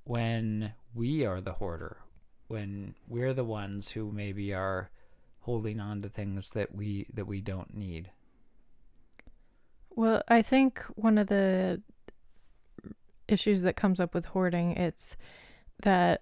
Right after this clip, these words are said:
Speaker 2: our memories can be attached to these objects.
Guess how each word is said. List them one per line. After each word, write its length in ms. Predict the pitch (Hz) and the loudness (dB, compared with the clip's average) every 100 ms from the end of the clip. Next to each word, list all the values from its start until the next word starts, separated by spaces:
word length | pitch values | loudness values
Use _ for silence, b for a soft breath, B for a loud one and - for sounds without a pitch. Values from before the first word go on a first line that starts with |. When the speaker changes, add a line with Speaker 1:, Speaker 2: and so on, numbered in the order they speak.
| - | 4
Speaker 2:
our 160 | 202 196 | 6 8
memories 680 | 202 208 208 208 196 180 | 8 8 6 6 4 2
can 180 | - 202 | 0 2
be 160 | 180 175 | 2 2
attached 680 | 180 - 170 - - - - | 0 2 2 0 -6 -10 -10
to 100 | 170 | -6
these 280 | - 165 - | -4 -4 -2
objects. 760 | 170 165 156 - - - - | 0 0 -2 -8 -8 -10 -14